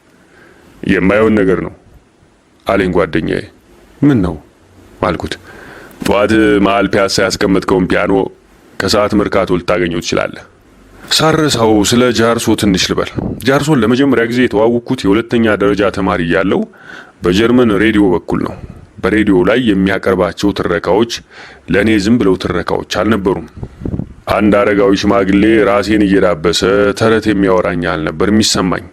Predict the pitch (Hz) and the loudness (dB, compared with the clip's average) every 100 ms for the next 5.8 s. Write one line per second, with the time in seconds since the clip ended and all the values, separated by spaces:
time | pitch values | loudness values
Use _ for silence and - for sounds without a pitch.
0 | - _ - - - - - 101 117 143 | -20 _ -20 -20 -20 -14 -6 -2 2 4
1 | 151 147 143 131 127 123 120 120 117 110 | 4 4 4 2 2 0 2 2 2 2
2 | 101 113 117 107 - 107 92 98 110 113 | 0 2 2 0 0 0 0 2 2 2
3 | 101 98 98 - 95 104 98 92 92 101 | 2 2 0 0 0 0 2 0 0 -2
4 | - 92 92 92 113 113 107 95 87 90 | -4 -4 -4 0 2 2 0 -2 -2 0
5 | 90 90 90 90 92 - 104 139 | 0 0 -2 -4 -6 -4 0 0